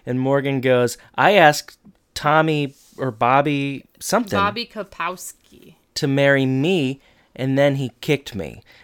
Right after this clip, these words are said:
Speaker 1: And Eric, like, <laughs> side-eyes her and gives her, like, the weirdest, like, "Huh?"
Speaker 2: And no one else reacts to her.
Speaker 1: No.
Speaker 2: Just Eric does. And he's, like, way in the background and, like,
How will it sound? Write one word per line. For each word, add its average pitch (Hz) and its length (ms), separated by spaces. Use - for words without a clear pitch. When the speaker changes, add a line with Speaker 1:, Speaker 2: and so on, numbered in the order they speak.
Speaker 1:
And 127 160
Eric, 202 440
like, 156 320
<laughs> - 200
side-eyes 185 880
her 247 260
and 180 240
gives 196 240
her, 214 80
like, 185 260
the 180 100
weirdest, 185 460
like, 143 380
"Huh?" 339 440
Speaker 2:
And 240 300
no 226 140
one 247 180
else 208 300
reacts 190 480
to 175 100
her. 156 220
Speaker 1:
No. 208 420
Speaker 2:
Just 254 500
Eric 226 440
does. - 260
And 214 120
he's, 269 200
like, 262 180
way 226 300
in 311 120
the 285 80
background 285 680
and, 220 100
like, 208 140